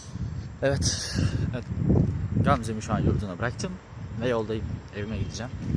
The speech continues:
Evimde ona ayarlamak istediğim bir şeyler var. İnşallah hepsi güzel olacak. E, bugün neler yaptık Gamze'mle? Ben dün akşam biraz rahatsızlandım. Hastaydım.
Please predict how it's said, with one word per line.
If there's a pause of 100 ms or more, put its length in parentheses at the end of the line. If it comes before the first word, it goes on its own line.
(1700)
Evimde
ona
ayarlamak
istediğim
bir
şeyler
var. (960)
İnşallah
hepsi
güzel
olacak. (1900)
E,
bugün
neler
yaptık (360)
Gamze'mle? (1500)
Ben
dün
akşam
biraz
rahatsızlandım. (320)
Hastaydım.